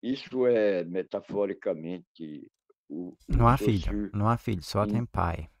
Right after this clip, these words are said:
Speaker 2: Pai foi, isto é uma terminologia minha que eu partilhei, que é para, para orientar quem tá a ler, quem tá a pensar. Pai significa personagem, autor, atri-, im-, i-,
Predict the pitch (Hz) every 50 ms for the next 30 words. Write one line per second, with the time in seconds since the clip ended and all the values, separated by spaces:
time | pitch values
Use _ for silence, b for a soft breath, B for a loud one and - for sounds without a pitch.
0 | _ - 113 110 117 117 - - 127 120 - - 131 120 110 - - - 127 117
1 | 123 123 117 117 117 110 107 - - - 113 110 110 107 107 101 101 101 92 87
2 | 85 85 87 85 87 92 98 107 117 120 113 - - 90 - - 87 - - 104
3 | 87 90 101 110 - _ _ _ _ _ _ - - 101 - - 104 101 - -
4 | 104 104 104 104 107 107 104 - 110 110 - - - 113 110 - 113 110 117 117
5 | 120 - - 117 110 107 104 98 101 101 95 90 - - - - - 92 - 95
6 | 92 - - 98 98 95 - - 90 85 85 - B B B B B B B -
7 | 98 98 104 110 117 117 - - - - 113 104 110 107 104 - - 92 - -
8 | - - - - 107 - - - 104 101 104 101 104 113 120 110 - 123 127 131
9 | 135 135 120 104 98 95 92 - - 92 90 92 104 110 - _ _ _ _ _
10 | _ _ _ _ _ _ - 107 98 - - - 120 - - 127 117 127 147 -
11 | _ _ _ - - 117 113